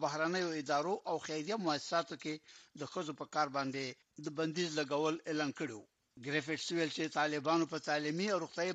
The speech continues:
برخو کې د ښځو د کار په اړه استثنا قبوله کړې او داسې نښې او نښانې شته چې د کرهڼې او زراعت په برخه کې به هم ښځو ته کار کولو په استثنا قایل شي. نوموړي ویل چې په افغانستان کې د روان بشري بحران په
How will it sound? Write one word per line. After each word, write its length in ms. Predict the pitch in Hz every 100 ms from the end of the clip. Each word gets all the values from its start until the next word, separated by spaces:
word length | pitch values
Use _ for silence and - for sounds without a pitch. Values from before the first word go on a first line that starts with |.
| 156
برخو 240 | 185 - -
کې 140 | 117 - _ -
د 20 | 156 -
ښځو 240 | 214 185 151
د 40 | 147
کار 180 | 180 160 113 - -
په 60 | 175
اړه 140 | 185 -
استثنا 460 | 175 - 160 - 180 202 180
قبوله 300 | 170 170 156
کړې 220 | 170 139 107 - 120
او 60 | 135
داسې 200 | 175 160 151
نښې 240 | 185 - 175 170
او 60 | 165
نښانې 340 | 156 160 160 139
شته 180 | - 190 196
چې 80 | - 151
د 20 | 151
کرهڼې 360 | 151 123 175 196 165
او 60 | 151
زراعت 260 | 139 156 175 160
په 40 | 143
برخه 200 | 156 139
کې 80 | 151 135
به 60 | 131
هم 120 | 170 185 _
ښځو 220 | - 196 156
ته 60 | 156 143 _ -
کار 120 | 180 -
کولو 260 | 170 170 156
په 60 | 160
استثنا 400 | - 135 175 156 - -
قایل 220 | 170 160 -
شي. 140 | - 95 _ _ _ _ _ - _
نوموړي 360 | 151 139 151 151
ویل 180 | 170 160
چې 60 | 165 160
په 60 | 151
افغانستان 540 | 143 151 147 - 165 160
کې 100 | 160 143
د 20 | 147
روان 260 | 147 165 151 147
بشري 320 | 143 156 160 143
بحران 320 | 139 156 160
په 60 | -